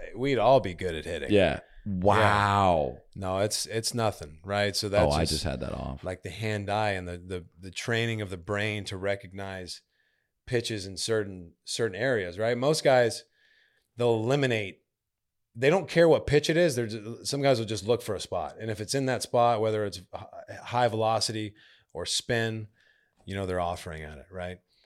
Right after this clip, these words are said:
Speaker 1: Other guys are just looking for, like, something straight or just looking for spin. There's so many different ways to approach hitting.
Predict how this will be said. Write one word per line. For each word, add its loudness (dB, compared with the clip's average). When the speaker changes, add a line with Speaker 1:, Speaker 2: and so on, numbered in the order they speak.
Speaker 1:
Other 6
guys 8
are -6
just -2
looking 0
for, -6
like, -2
something -12
straight 0
or -10
just -6
looking -6
for -12
spin. -10
There's 0
so 4
many 2
different -4
ways -4
to -6
approach -6
hitting. -8